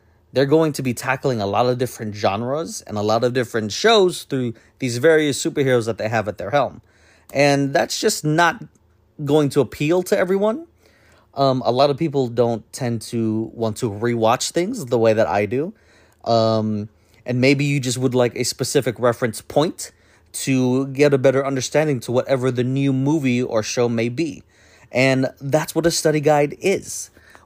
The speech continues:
What my study guides will offer you is going to be a watch list, some outside news that may or may not pertain to the things ar-, surrounding the film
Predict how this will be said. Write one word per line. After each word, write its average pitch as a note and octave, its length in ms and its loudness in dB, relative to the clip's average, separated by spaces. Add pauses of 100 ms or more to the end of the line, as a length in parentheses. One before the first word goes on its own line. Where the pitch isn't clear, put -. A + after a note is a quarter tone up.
What C3 160 4
my C#3+ 220 2
study C#3+ 300 2
guides C3+ 240 4
will C3 80 0
offer A2+ 260 0
you A2 220 0
is G#2+ 180 -2
going A2 260 -4
to A2 120 -10
be G#2 300 -4 (260)
a G2 120 -6
watch D3 440 0
list, E3+ 420 -2 (220)
some G#2+ 500 -4 (680)
outside D3 520 2
news D3 420 0
that A#2 160 2
may A2+ 160 -2
or A2 60 0
may A2 140 -2
not G#2+ 280 -2 (400)
pertain A2+ 460 -2
to A2 300 -2
the G2+ 100 -8
things A2 340 -2
ar-, A2 220 -6
surrounding A#2+ 600 0
the C#3+ 60 -4
film E3+ 420 -2